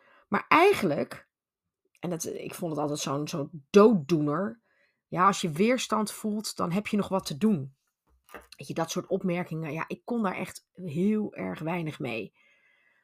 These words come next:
Maar weet je, zoals wel, met wel meer dingen, wordt er bij mij met dit soort opmerkingen toch heel vaak wel onwillekeurig een zaadje geplant. Dus als iemand een paar keer tegen mij zegt dat je, je, dat je met je weerstand nog even iets te doen hebt,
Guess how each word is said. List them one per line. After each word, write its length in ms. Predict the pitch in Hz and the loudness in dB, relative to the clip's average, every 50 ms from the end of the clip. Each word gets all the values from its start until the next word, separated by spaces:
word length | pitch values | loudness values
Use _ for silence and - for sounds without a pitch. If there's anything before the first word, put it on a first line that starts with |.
| _ _ | _ _
Maar 440 | - 220 254 277 302 320 330 - - | -2 0 2 2 2 0 -2 -4 -8
weet 300 | - - - 294 277 - | -6 -2 0 0 0 0
je, 160 | - 320 320 | 0 -2 -2
zoals 360 | 302 - 285 269 262 262 - | -2 0 0 0 0 0 -2
wel, 300 | - 226 247 240 233 233 - | -4 -2 -2 0 0 -2 -4
met 200 | - 226 233 220 | -6 -6 -6 -4
wel 140 | - 208 196 | -2 -2 0
meer 280 | 202 226 254 269 269 208 | 0 0 2 0 2 2
dingen, 380 | 214 185 180 185 208 233 214 | 0 0 0 0 -2 -4 -2
wordt 220 | 202 233 247 247 233 | -2 -4 -4 -2 -4
er 60 | 202 | -4
bij 120 | 196 202 | -2 -2
mij 240 | 196 196 196 190 190 | 0 0 0 0 0
met 140 | 190 185 175 | -2 -2 -2
dit 140 | 220 214 - | -4 -6 -6
soort 160 | - 196 - | -10 -10 -8
opmerkingen 640 | - 214 208 - 190 185 185 180 - 175 170 175 | -8 -8 -4 -4 -2 -2 -2 -4 -4 -6 -6 -6
toch 160 | - 208 - | -6 -8 -8
heel 380 | - 147 170 202 233 254 262 233 | -4 0 2 4 4 4 2 0
vaak 360 | - - 196 190 190 190 185 | -2 0 2 2 2 2 0
wel 440 | - 156 170 180 175 180 185 190 - - - - - - - - _ _ | -2 -2 0 0 2 2 0 -2 -4 -6 -14 -20 -20 -20 -20 -20 _ _
onwillekeurig 920 | - 285 320 302 277 269 247 226 220 - 220 214 208 208 208 - - - _ | 2 4 4 6 6 4 4 2 0 0 0 2 2 2 0 -2 -6 -10 _
een 180 | 185 180 180 | -4 -2 -2
zaadje 520 | 156 - - 175 185 202 202 185 - - - | -2 0 0 2 4 4 2 0 -2 -8 -8
geplant. 760 | - - 139 - - 196 175 156 139 131 - - - - _ _ _ _ _ _ _ _ _ _ - - - - _ _ _ _ | -8 -10 -10 -4 2 2 4 4 2 0 -6 -8 -10 -12 _ _ _ _ _ _ _ _ _ _ -20 -20 -20 -20 _ _ _ _
Dus 300 | 180 214 220 - - - | 0 0 2 2 0 -2
als 140 | 190 202 | -2 -2
iemand 340 | - 185 254 233 226 220 208 | 0 0 2 2 2 2 0
een 100 | 202 180 | -2 2
paar 180 | - 247 269 269 | 6 6 6 6
keer 120 | 262 233 | 4 0
tegen 260 | - 226 214 - 190 | 0 0 -2 -2 0
mij 120 | 196 185 170 | -2 -2 0
zegt 240 | - 190 180 - - | 0 0 0 0 -2
dat 160 | 180 165 - | -6 -6 -4
je, 80 | 185 | -4
je, 200 | 180 180 156 - | -4 -4 -4 -4
dat 220 | - 175 185 185 - | -4 -4 -4 -4 -4
je 60 | 185 | -6
met 140 | 175 175 - | -6 -6 -6
je 100 | - 151 | -6 -4
weerstand 480 | 165 208 214 220 - - - 190 170 | -2 -2 0 -2 -2 -2 -4 -2 -2
nog 140 | 170 180 165 | -2 -4 -4
even 260 | 180 180 - - - | -4 -6 -6 -6 -8
iets 160 | 117 - - - | -6 -6 -6 -6
te 100 | - 143 | -4 -2
doen 200 | 202 226 277 302 | -2 0 0 0
hebt, 440 | 294 320 349 349 - - - - | -2 -2 -4 -6 -8 -14 -16 -16